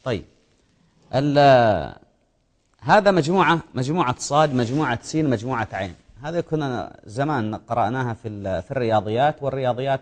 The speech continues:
تست-، يعني سميت رياضيات لأنها تروض العقل لي-، ليدرك المسائل، لكن هذه للأسف بعيدة عن علوم المسلمين. هذه مجموعة س-،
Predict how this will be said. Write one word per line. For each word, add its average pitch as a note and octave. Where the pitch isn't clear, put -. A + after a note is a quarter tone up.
تست-، -
يعني G#2+
سميت D3+
رياضيات A2+
لأنها D3+
تروض C3
العقل A2
لي-، A2+
ليدرك D3
المسائل، G#2
لكن A#2+
هذه D3
للأسف B2
بعيدة B2+
عن F#2+
علوم G#2+
المسلمين. F2+
هذه G3+
مجموعة E3
س-، -